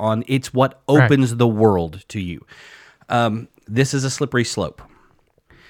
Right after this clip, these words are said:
Speaker 2: You know
Speaker 1: What
Speaker 2: who doesn't have net neutrality?
Speaker 1: I'm thinking of
Speaker 2: China.
Speaker 1: I was gonna say <laughs> right, the next words out of my mouth were gonna be,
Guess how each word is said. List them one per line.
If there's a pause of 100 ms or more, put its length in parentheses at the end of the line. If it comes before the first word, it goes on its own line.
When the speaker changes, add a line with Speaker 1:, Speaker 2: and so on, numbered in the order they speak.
(280)
Speaker 2:
You
know
Speaker 1:
What
Speaker 2:
who
doesn't
have
net
neutrality?
Speaker 1:
I'm
thinking
of
Speaker 2:
China.
Speaker 1:
I
was
gonna
say
<laughs>
right,
the
next
words
out
of
my
mouth
were
gonna
be,